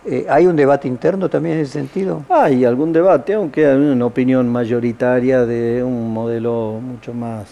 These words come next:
Speaker 1: Por ejemplo,
Speaker 2: keynesiano.
Speaker 1: Tetaz piensa m-, más parecido a Macri que a vos. Dice que hay que
Speaker 2: Eh,
Speaker 1: eliminar el Banco
Speaker 2: no hablé
Speaker 1: Central.
Speaker 2: mucho con, con, con Martín, creo que ha hecho un aporte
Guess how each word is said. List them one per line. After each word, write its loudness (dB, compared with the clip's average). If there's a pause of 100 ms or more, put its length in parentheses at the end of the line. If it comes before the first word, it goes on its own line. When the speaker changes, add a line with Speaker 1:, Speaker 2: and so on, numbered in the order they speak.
(160)
Speaker 1:
Por -6
ejemplo, -2
Speaker 2:
keynesiano. 2
Speaker 1:
Tetaz -20
piensa -2
m-, -4 (100)
más -4
parecido -2
a -2
Macri -2
que 0
a 4
vos. 0 (840)
Dice -2
que 2
hay 4
que 2
Speaker 2:
Eh, 0
Speaker 1:
eliminar 2
el 2
Banco 2
Speaker 2:
no 6
hablé 2
Speaker 1:
Central. 4
Speaker 2:
mucho 2
con, 0
con, -4 (540)
con -4
Martín, 2
creo 0
que 0
ha 2
hecho -2
un 0
aporte -2